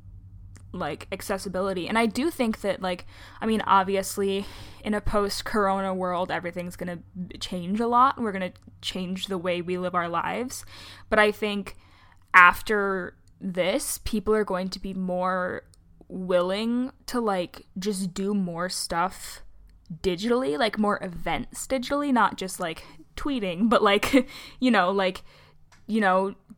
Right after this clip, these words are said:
doing, like, little, like, shows, like, live streams, whatever. Like, I feel like they're gonna become more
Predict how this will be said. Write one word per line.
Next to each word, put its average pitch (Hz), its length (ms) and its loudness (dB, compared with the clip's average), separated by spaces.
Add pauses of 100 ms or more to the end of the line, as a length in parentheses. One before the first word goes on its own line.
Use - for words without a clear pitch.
(280)
doing, 233 400 2
like, 233 360 -2 (340)
little, 254 580 2
like, 254 300 -2 (1000)
shows, 302 560 4
like, 226 140 -2
live 277 320 4
streams, 196 360 -6
whatever. 208 360 0
Like, 196 180 -4
I 214 80 0
feel 233 180 -2
like 233 240 -4
they're 208 120 -2
gonna 208 160 -2
become 190 500 -4
more 185 680 -2